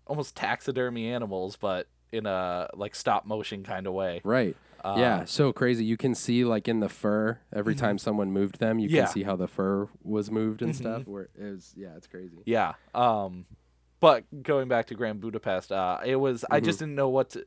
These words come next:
Speaker 1: what to expect from it, 'cause I haven't
Speaker 2: Right.
Speaker 1: seen, I knew Wes Anderson was kind of, uh, an out there director from what I've heard.
Speaker 2: Yeah.
Speaker 1: Um,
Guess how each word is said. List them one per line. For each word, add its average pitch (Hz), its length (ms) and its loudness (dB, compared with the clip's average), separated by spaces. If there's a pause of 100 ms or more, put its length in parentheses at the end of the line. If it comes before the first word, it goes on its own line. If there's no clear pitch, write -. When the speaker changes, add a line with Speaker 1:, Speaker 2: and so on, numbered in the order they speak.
Speaker 1:
what 135 260 -2
to 120 100 -4
expect - 380 0
from 90 200 -8
it, 80 180 -14
'cause 107 160 -6
I 107 80 2
haven't 107 220 -2
Speaker 2:
Right. 110 200 0
Speaker 1:
seen, 98 140 -12 (380)
I 127 80 0
knew 139 280 0
Wes 127 280 0
Anderson 110 400 -6
was 104 100 -10
kind 101 240 -4
of, 95 320 -2 (100)
uh, 92 320 -2
an - 120 -16
out 113 240 0
there 98 160 -4
director 90 640 -6
from 98 160 -8
what 95 100 -4
I've 87 180 -4
heard. 87 300 -6 (600)
Speaker 2:
Yeah. 180 180 6 (160)
Speaker 1:
Um, 87 160 -8